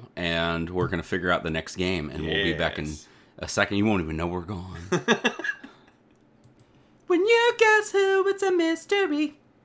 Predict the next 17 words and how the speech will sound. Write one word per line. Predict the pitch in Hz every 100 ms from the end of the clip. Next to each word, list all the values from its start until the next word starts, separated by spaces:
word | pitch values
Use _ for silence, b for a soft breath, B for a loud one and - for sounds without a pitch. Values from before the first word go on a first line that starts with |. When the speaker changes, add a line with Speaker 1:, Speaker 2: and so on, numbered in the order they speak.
| -
Speaker 2:
Yes, | 95 131 123 85
that's | - 117 -
right. | 123 110
We're | 110
playing | 113 139 117 101 101 95 b b b
our | 113 113
own | 131 135 139
manufactured | 123 123 120 127 123 123 117
version | 113 123 127
of | 117
Guess | 107 123 -
Who. | 180 117 92
You're | 127
familiar | 147 185 139 120
with | 113 -
the | 107
game. | 110 123 160